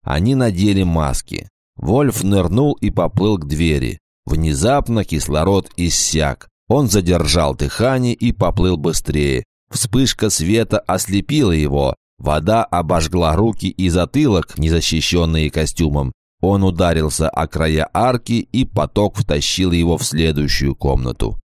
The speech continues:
Роберт оттолкнулся ногами от пола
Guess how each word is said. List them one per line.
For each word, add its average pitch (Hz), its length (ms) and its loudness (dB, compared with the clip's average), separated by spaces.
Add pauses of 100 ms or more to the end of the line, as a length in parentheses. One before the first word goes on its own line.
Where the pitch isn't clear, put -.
(120)
Роберт 123 480 0
оттолкнулся 90 800 0
ногами 76 480 0
от - 200 -4
пола 117 360 2